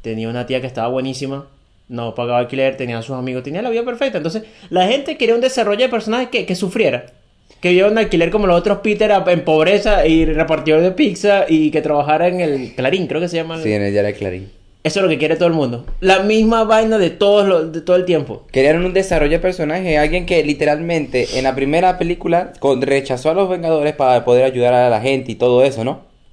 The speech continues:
Speaker 2: A sus
Speaker 1: Exacto.
Speaker 2: vecinos, amigables y todo, ¿no?
Speaker 1: Ujú.
Speaker 2: Y en la segunda película rechaza a Nick Fury de salvar otra vez al mundo para tener su descanso.
Speaker 1: Ok.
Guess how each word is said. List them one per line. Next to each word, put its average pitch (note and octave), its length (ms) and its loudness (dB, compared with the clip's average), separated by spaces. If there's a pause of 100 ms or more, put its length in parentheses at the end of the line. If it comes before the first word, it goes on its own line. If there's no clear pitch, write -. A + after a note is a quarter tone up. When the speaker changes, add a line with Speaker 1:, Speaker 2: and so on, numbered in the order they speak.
Speaker 2:
A - 40 -4
sus B2 120 -2
Speaker 1:
Exacto. A2+ 180 0
Speaker 2:
vecinos, C3+ 300 2
amigables A2+ 480 0
y G#2 60 -4
todo, A2 220 2
¿no? B2+ 260 -2 (100)
Speaker 1:
Ujú. G#2+ 120 -14 (220)
Speaker 2:
Y B2+ 100 0
en D3 60 2
la D#3 100 2
segunda E3 320 0
película E3+ 480 2
rechaza D3+ 400 0
a D3 40 0
Nick D#3+ 160 -4
Fury D#3 220 0
de C3+ 120 0
salvar B2+ 500 0
otra D#3+ 260 2
vez E3 100 0
al E3+ 140 0
mundo F3 440 0
para G#2+ 220 -2
tener G#2 180 -8
su B2 140 -8
descanso. - 440 -8 (760)
Speaker 1:
Ok. A2 180 -14